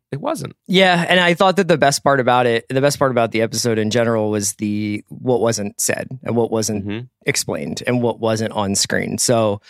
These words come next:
Speaker 2: let's talk about some of these unsolved mysteries. For one thing, Quentin does not have a last gasp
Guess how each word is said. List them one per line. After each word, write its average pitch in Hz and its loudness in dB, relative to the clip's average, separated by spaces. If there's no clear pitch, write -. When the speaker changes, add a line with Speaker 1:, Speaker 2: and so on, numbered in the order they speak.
Speaker 2:
let's 160 2
talk 143 4
about 139 4
some 131 2
of 113 -2
these 120 0
unsolved 113 0
mysteries. - -4
For 180 2
one 277 4
thing, 151 4
Quentin 302 4
does 233 2
not 185 4
have 147 2
a 135 4
last 131 0
gasp 139 2